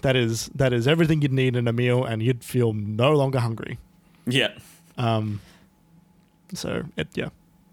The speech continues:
Speaker 2: Yeah. I, yeah, saying this, I haven't finished three yet, so yeah. Um, but it was cool playing one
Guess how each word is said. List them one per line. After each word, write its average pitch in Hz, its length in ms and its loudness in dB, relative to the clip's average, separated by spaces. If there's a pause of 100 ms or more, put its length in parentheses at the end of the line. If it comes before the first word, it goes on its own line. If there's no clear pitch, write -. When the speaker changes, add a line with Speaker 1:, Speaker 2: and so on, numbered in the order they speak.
(200)
Speaker 2:
Yeah. 95 220 -6 (380)
I, 123 180 2
yeah, 120 240 0
saying 151 260 2
this, 131 140 -2
I 107 80 0
haven't 131 260 2
finished 113 400 -4
three 92 240 -6
yet, - 240 -16
so - 180 -10
yeah. 82 240 -8 (540)
Um, 113 140 0
but 131 100 0
it - 20 0
was 135 120 -2
cool 190 180 0
playing 170 240 2
one 139 440 2